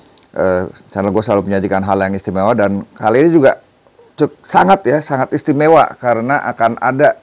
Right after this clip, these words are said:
event dekat, dekat-dekat ini ya, yang akan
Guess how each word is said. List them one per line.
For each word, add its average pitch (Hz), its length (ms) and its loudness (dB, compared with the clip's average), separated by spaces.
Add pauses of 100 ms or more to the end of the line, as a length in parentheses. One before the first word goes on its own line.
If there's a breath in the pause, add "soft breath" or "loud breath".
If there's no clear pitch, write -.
event 151 460 2 (480 soft breath)
dekat, 113 440 -2
dekat-dekat - 680 -4
ini 165 400 -4
ya, 110 240 0
yang 107 240 -2
akan 135 320 -2